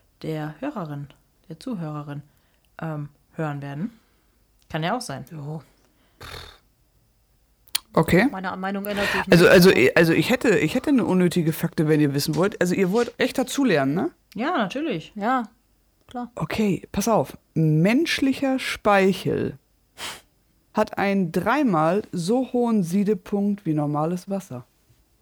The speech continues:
Speaker 1: Krass.
Speaker 3: Ist das krass? Hat nicht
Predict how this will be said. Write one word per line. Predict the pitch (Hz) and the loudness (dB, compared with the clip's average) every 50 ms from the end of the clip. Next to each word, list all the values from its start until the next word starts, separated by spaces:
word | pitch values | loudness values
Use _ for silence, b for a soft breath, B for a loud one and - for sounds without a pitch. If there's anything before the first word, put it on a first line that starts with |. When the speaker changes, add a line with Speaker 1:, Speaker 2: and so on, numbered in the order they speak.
| _ _ _ _ _ _ | _ _ _ _ _ _
Speaker 1:
Krass. | - - - - 214 139 127 - - - - - _ _ _ _ _ _ | -20 -14 -6 -4 -4 -4 -6 -8 -16 -20 -20 -20 _ _ _ _ _ _
Speaker 3:
Ist | - - - - - - | -20 -16 -16 -12 -8 -8
das | 214 - - | -8 -8 -8
krass? | - - 180 214 - - | -6 -6 -4 -4 -4 -4
Hat | 214 - | -4 -2
nicht | 208 208 180 175 - - | -2 -2 -2 -4 -6 -12